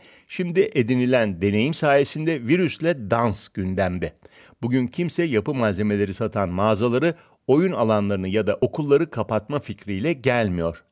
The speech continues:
Bu yüzden tedbirleri sıkılaştırma heyecanları yapay kalıyor. Ancak problemli pek çok durum mevcut, özellikle özel sektörde. Yeni kısıtlamalar gerekiyor.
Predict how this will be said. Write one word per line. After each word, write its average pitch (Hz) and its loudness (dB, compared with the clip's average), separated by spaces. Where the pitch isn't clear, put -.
Bu 135 4
yüzden 131 0
tedbirleri 135 0
sıkılaştırma 131 -2
heyecanları 98 0
yapay 113 0
kalıyor. 92 -2
Ancak 180 0
problemli 165 0
pek 180 -2
çok - -6
durum 113 2
mevcut, 90 -4
özellikle 123 -2
özel 120 2
sektörde. 95 -4
Yeni 135 2
kısıtlamalar 101 0
gerekiyor. 87 -4